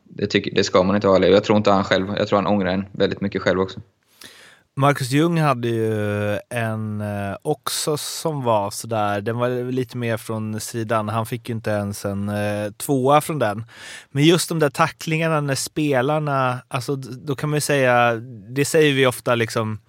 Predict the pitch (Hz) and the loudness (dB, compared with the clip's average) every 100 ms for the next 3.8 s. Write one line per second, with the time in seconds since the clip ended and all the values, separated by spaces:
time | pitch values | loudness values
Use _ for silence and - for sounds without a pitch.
0 | - - _ 113 120 135 143 104 95 104 | -20 -20 _ -4 0 2 2 0 -4 -8
1 | 98 98 - - - - - - - - | -6 -8 -8 -14 -12 -14 -16 -20 -20 -20
2 | - 135 127 - 147 139 131 127 - 143 | 0 0 0 2 6 8 6 4 2 2
3 | 139 131 143 135 - 139 131 131 | 2 2 2 2 -2 0 2 2